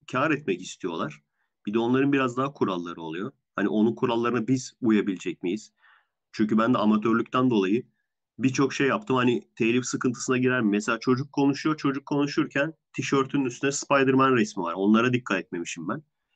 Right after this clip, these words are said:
Hani ola da bilir ama sırf o sebepten dolayı geri de çevirebilirler. O yüzden şu an hiçbir şey belli değil. Benim şu anda tek amacım film iyi olsun. Film iyi olduktan sonra illaki bir yerlerde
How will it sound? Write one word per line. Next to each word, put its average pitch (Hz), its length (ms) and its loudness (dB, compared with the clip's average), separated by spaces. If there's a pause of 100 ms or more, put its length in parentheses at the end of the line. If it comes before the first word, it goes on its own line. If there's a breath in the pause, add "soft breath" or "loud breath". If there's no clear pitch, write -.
(1400)
Hani 107 160 4
ola 127 380 6
da 151 140 4
bilir 135 400 4
ama 139 380 2 (260)
sırf - 280 0
o 139 120 0
sebepten 147 480 2
dolayı 139 260 6
geri 120 220 4
de 135 100 4
çevirebilirler. 95 800 -2 (680)
O 143 140 8
yüzden 127 360 2 (240)
şu - 180 0
an 135 100 4
hiçbir 147 300 -6
şey 131 220 2
belli 120 180 2
değil. 104 140 4
Benim 139 260 4 (260)
şu - 180 -2
anda 131 220 2
tek 151 260 0
amacım 113 500 6
film 147 240 2
iyi 135 140 4
olsun. 110 300 4
Film 135 240 -2
iyi 143 120 6
olduktan 113 420 2
sonra 113 260 0
illaki 110 420 0
bir 117 60 -2
yerlerde 98 460 0